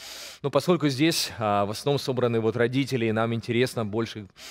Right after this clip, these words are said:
подумать, вот с нашей стороны мы, мы сегодня с вами обратим внимание на двадцать первый стих и побудем в этом двадцать первом стихе. Итак, Павел, показав, что сделал Христос, показал, кем Он нас сделал,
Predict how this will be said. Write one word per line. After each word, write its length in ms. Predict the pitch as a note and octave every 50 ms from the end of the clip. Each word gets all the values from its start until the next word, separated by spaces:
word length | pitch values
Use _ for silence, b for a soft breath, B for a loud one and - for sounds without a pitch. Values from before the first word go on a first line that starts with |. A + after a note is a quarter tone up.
| B B B
подумать, 400 | - G#2 G#2+ C3+ B2+ A#2+ G#2+ -
вот 120 | A2+ G2+ -
с 140 | - -
нашей 300 | D3 D#3 D3+ - - C3
стороны 440 | - - - C3 A#2 A#2+ C3 C#3+ D3
мы, 140 | C3+ A#2+ A2+
мы 240 | G#2 F#2 A2 A#2+ B2
сегодня 320 | - - C3 C3+ C3 B2
с 80 | - -
вами 240 | B2 B2 B2 B2 A#2
обратим 380 | G#2 A#2+ A2+ - - C3 A#2+
внимание 500 | A#2+ A#2 A#2 B2 C3 C3+ C3+ B2+ A#2+ A2
на 460 | G#2+ G#2 G#2+ A2 A2 A2 G#2+ G2+ F#2+ b b b b b b b
двадцать 520 | F#2+ F#2+ A2+ C3 C#3+ C#3+ - - C#3+ A#2+ - -
первый 300 | - C3+ B2+ C3 B2 B2
стих 400 | - - - - C#3 A2+ F2 - - _ -
и 340 | A2 A2 G#2+ G#2+ G#2 F#2+ F2 _ -
побудем 420 | - A#2+ A#2 B2+ C3+ B2+ A#2+ A#2 G2+
в 60 | A#2
этом 200 | A2+ - A2+ G#2+
двадцать 360 | F#2+ G2 A2 G#2+ - - -
первом 240 | - G#2+ F#2+ F#2+ F#2+
стихе. 420 | - - - - - - - - _ _ _ _ _ _ _ -
Итак, 300 | - A2 D#3+ D3 - B B B B B B B B B B B -
Павел, 380 | - G3+ G3+ G3 E3+ D3+ C3+ A2+
показав, 520 | - C#3+ C3 - D#3 D3+ D#3 E3+ E3 -
что 180 | - - - F3+
сделал 340 | D#3 A2+ A#2+ F3+ F3+ F#3 F3
Христос, 840 | - F3 F3 D#3+ - - - C#3+ A2 D#2 - - - - - - _ _ _ _ -
показал, 400 | - G#2 A2 C3+ C3 D#3 D3+ C#3
кем 320 | - - - - - E3+
Он 100 | E3+ E3+
нас 160 | E3 E3 D#3+ D3
сделал, 680 | C#3 C3+ B2+ A#2+ A#2+ D3 D3+ B2+ G2+ E2+ C#2+ - -